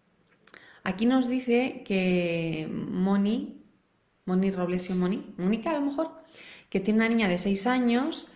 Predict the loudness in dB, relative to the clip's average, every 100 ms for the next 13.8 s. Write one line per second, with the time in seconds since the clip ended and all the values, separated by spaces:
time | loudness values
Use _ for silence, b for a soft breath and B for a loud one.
0 | B -4 -2 2 2 2 0 0 2 2
1 | 0 -4 -8 -6 -2 -2 -2 -2 0 0
2 | 0 -2 0 0 0 0 0 -2 -2 -2
3 | -2 -4 -6 -2 2 2 0 -2 -2 -4
4 | -6 -12 B B -8 -2 -2 -2 -6 -4
5 | 0 2 4 4 2 2 0 -2 -4 -4
6 | -4 -4 -4 -4 -2 -2 0 -2 -2 -4
7 | -6 -6 -4 -4 -4 -6 -4 -4 -4 -2
8 | 0 -2 -4 -12 -20 _ b b b b
9 | b b b b b b b _ _ _
10 | _ _ _ _ _ _ _ 2 2 4
11 | 4 4 2 0 0 0 0 -2 -2 0
12 | 2 4 2 0 -2 -4 -2 -2 -4 -6
13 | -2 -2 0 0 0 0 -10 -20